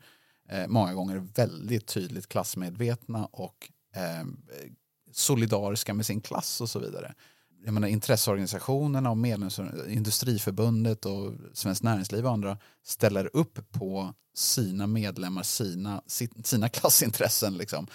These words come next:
Även när det är, eh, företag som de egentligen kanske tänker att fan, det här är ett jävla skitbolag som håller på med kriminalitet eller liknande. Men det ligger i vårt jävla klassintresse att stödja det här företaget, liksom.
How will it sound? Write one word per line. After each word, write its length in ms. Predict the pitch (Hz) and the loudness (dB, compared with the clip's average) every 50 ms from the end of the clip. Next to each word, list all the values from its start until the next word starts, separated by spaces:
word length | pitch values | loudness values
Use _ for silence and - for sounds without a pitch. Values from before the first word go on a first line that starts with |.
| - - - - | -18 -20 -6 0
Även 500 | - 131 120 107 104 101 98 120 147 165 | 4 4 6 6 4 2 2 0 0 0
när 120 | 160 151 147 | 0 0 0
det 120 | - - | -2 -2
är, 400 | - 101 98 92 92 92 101 104 - _ _ _ _ _ _ _ _ - | -2 -2 -2 -4 -4 -4 -6 -8 -8 _ _ _ _ _ _ _ _ -8
eh, 460 | 95 95 92 92 90 90 90 87 85 - - | -4 -2 -2 -2 -2 -2 -4 -6 -8 -10 -8
företag 520 | 117 - - 117 98 90 - 104 87 90 - | -4 2 4 4 4 4 2 0 -2 -2 -2
som 100 | - 101 | -4 -2
de 120 | 98 92 - | -2 -4 -4
egentligen 540 | 110 107 117 127 143 156 151 - 139 127 127 | -4 0 0 2 2 0 0 -2 -2 -2 0
kanske 280 | - 117 120 127 117 | 0 0 0 0 0
tänker 400 | 107 - 92 95 101 - - 85 | 0 0 0 0 -2 -2 -2 -4
att 80 | - - | -4 -4
fan, 220 | - - - 95 | -6 -6 -4 -4
det 80 | - - | -4 -4
här 160 | 107 101 95 | -4 -4 -6
är 40 | - | -4
ett 80 | - | -6
jävla 200 | - - - - | -6 -6 -6 -8
skitbolag 760 | - - - 98 95 - - - - 104 92 90 80 90 - | -10 -8 -6 -4 -4 -4 -6 -6 -6 -2 0 0 0 0 -2
som 120 | - 92 87 | -2 -4 -4
håller 120 | 87 92 | -6 -6
på 120 | - 85 | -6 -8
med 100 | 80 104 | -8 -8
kriminalitet 800 | - - 87 85 85 78 80 85 82 - 98 78 - - - 90 | -8 -8 -8 -8 -8 -8 -10 -10 -8 -6 -6 -6 -6 -8 -10 -10
eller 120 | - 87 82 - | -10 -10 -8 -10
liknande. 380 | - - - - - - - - _ - _ _ _ _ - | -10 -10 -10 -12 -10 -12 -14 -14 _ -20 _ _ _ _ -18
Men 400 | - 101 98 107 110 104 95 92 | -12 -6 0 2 2 2 2 0
det 80 | 98 95 | -2 -2
ligger 200 | 98 104 110 117 | -4 -4 -2 -2
i 60 | 110 | -4
vårt 200 | 113 - - - | -4 -4 -4 -4
jävla 180 | 98 - - - | -4 -4 -4 -2
klassintresse 720 | - 98 - - - - - 98 95 - - - - - | -2 -2 0 -2 -4 -4 -2 -2 0 2 2 2 0 -2
att 240 | - - - - - _ - - - _ | -4 -2 -4 -4 -4 _ -20 -20 -16 _
stödja 500 | - - - 135 110 98 98 104 151 160 | -4 0 6 6 6 6 6 6 6 6
det 60 | 135 113 | 6 4
här 100 | 123 123 | 2 0
företaget, 640 | - - 98 98 113 - - - - - - - - | -2 -2 -2 -2 -2 -2 -2 -2 -4 -8 -14 -20 -20
liksom. 220 | - - - _ | -20 -20 -20 _